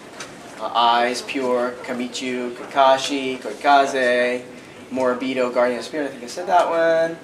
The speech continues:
Uh, Prince of Tennis, Boys Bee, uh, Captain Herlock, Stelvia, Zoids Genesis, which I'm dying for them to release. They haven't released yet. Um, fifty episodes.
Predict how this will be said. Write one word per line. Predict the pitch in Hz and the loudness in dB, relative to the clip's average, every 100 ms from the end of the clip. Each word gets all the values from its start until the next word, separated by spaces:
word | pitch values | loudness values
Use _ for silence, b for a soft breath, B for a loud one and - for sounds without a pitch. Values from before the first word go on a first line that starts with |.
| - B B - | -18 B B -10
Uh, | 123 120 113 - | -4 0 0 0
Prince | 170 156 | -4 -6
of | |
Tennis, | - 156 156 151 147 | -4 0 2 2 0
Boys | - 139 143 139 | 0 2 2 0
Bee, | 147 143 143 143 143 143 - - - - - | -2 0 2 2 0 -4 -12 -20 -20 -20 -8
uh, | 117 110 110 | -2 0 0
Captain | 117 120 127 | 0 -2 -4
Herlock, | 120 160 160 151 147 147 - | -2 2 4 6 6 4 0
Stelvia, | - 151 147 147 147 139 139 143 | 0 2 4 2 4 4 4 2
Zoids | 123 135 139 135 | -2 0 0 -2
Genesis, | - 139 139 - 147 - | -2 0 0 -2 -4 -4
which | 127 | -4
I'm | 127 120 120 | -4 -4 -4
dying | 120 131 143 | -2 0 0
for | 131 | -4
them | 127 120 | -8 -8
to | 117 | -8
release. | 117 117 123 - | -8 -8 -8 -8
They | 113 | -8
haven't | 117 113 | -6 -6
released | 110 110 104 123 | -8 -10 -10 -4
yet. | 117 120 - - - - - - - | -2 -2 -6 -12 -16 -18 -18 -20 -8
Um, | 117 110 107 104 101 - - - - - | 0 2 2 -2 -8 -14 -18 -20 -20 -14
fifty | 143 139 139 | -12 -4 -2
episodes. | 123 - 120 113 117 | -2 -4 -4 -4 -6